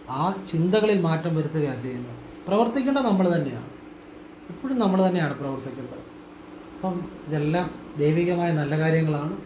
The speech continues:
എല്ലാവർക്കും ഈശ്വരൻ അനുഗ്രഹിക്കട്ടെ. ഓം കൃഷ്ണായ നമഃ. ശിവോഹം, ശിവശിവ. ഇതെല്ലാം എൻ്റെ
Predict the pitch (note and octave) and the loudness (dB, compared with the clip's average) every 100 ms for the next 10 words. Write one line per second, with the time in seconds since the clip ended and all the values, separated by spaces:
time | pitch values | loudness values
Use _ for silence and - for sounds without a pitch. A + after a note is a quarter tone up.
0 | - - - - - - C3 C#3+ D3 D3+ | -16 -18 -18 -18 -16 -10 -4 -4 -4 -6
1 | - C#3+ C#3 D3+ D3 D3+ D#3+ D#3+ E3 A3+ | -8 -8 -4 0 2 4 4 4 2 -4
2 | - C#3 C3+ C3 C3+ - D3 C#3+ C#3+ D3+ | -8 -8 -6 -6 -8 -4 -2 -2 -2 -6
3 | - - C3 C3 C3 F#3+ - - C3+ C3 | -8 -6 -4 -2 -2 -6 -8 -8 -6 -6
4 | C3 A#2+ - - - G3 G3+ G#3+ A3 F#3+ | -6 -10 -12 -16 -10 0 2 4 4 4
5 | G#3 | 4